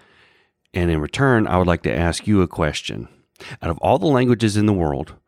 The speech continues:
why did the Lord choose Koine Greek, what we call biblical Greek, to be the language that the New Testament writers used? Now, part of the answer of that lies in the fact that it was a very common language. It was used over a wide geographical area,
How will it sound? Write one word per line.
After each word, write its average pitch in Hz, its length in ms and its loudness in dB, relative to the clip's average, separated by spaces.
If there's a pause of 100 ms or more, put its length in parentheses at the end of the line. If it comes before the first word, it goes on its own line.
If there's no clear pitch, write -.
(280)
why 95 320 0
did 170 140 0
the 156 100 2
Lord 110 280 2
choose 87 340 -2
Koine 113 440 0
Greek, 90 360 -4
what 95 160 -2
we 90 100 -4
call 90 180 -4
biblical 104 420 -2
Greek, 80 460 -6 (320)
to - 80 -6
be 101 240 2
the 165 80 2
language 98 560 2
that 95 240 -2
the 87 60 -4
New 95 160 2
Testament 98 400 -2
writers 87 380 -2
used? 90 480 -4 (520)
Now, 85 180 0
part 139 240 0
of 180 60 -10
the 120 140 4
answer 90 280 0
of 82 100 -4
that 82 280 0 (320)
lies 95 440 2
in 107 60 4
the 95 80 2
fact 92 240 0
that 90 160 -2
it 107 100 2
was 98 100 0
a 98 60 2
very 92 180 0
common 90 360 0
language. 92 460 2
It 82 80 0
was 82 220 -2
used 95 220 0
over 85 220 2
a 82 80 2
wide 82 540 0
geographical 87 640 -2
area, 127 480 0